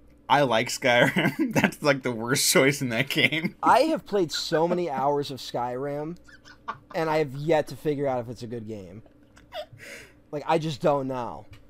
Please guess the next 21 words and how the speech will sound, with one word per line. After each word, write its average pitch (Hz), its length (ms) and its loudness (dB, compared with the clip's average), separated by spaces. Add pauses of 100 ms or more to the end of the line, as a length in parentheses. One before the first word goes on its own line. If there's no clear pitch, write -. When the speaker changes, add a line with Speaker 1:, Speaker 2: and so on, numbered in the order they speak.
(140)
Speaker 2:
I'm 139 140 -4
at 139 100 -2
a 131 60 -2
Speaker 1:
It's 123 140 0
Speaker 2:
loss. 120 100 0
Speaker 1:
just 135 180 -2
vibes. 113 840 2
Speaker 2:
I 147 120 -12
Speaker 1:
Like, 135 140 0
everyone, 143 460 0
we're 143 180 -6
talking 147 280 2
about 131 200 0
Speaker 2:
Yeah, 294 100 10
Speaker 1:
vibe - 20 8
Speaker 2:
but 196 220 6
the 151 200 0
vibes 240 180 6
Speaker 1:
films. 160 300 -2
Speaker 2:
suck, 175 280 2
too. 190 760 0